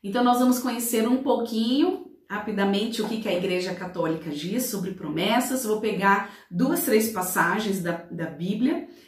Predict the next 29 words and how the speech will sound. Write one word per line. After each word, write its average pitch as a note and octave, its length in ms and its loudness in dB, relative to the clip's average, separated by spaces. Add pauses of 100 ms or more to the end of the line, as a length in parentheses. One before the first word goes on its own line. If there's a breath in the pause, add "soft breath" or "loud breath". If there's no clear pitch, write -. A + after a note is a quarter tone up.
(120)
que C#4 160 -2
fala C4+ 580 4
sobre - 440 -2
promessas. B3 580 -2
Tem B3 260 -4
várias, F#3+ 840 4 (160 soft breath)
mas G#3+ 400 2
eu A3 80 2
vou G#3+ 200 0
pegar F#3+ 500 0
duas. E3+ 340 0
Então, G3+ 260 0
eu A#3 40 0
quero A#3+ 280 -2
que A3+ 100 -12
você F3+ 240 -6
pegue F3+ 320 0
comigo G#3+ 300 0
o G3+ 40 -2
Catecismo, A3 880 0 (1500 soft breath)
é, F#3+ 460 4
da F#3+ 140 6
Igreja F#3+ 400 4
Católica, B3 880 2 (240 loud breath)
vinte C#4 560 6
e B3+ 100 4
um B3+ 300 6 (580)
zero F3+ 380 4
um G3+ 500 6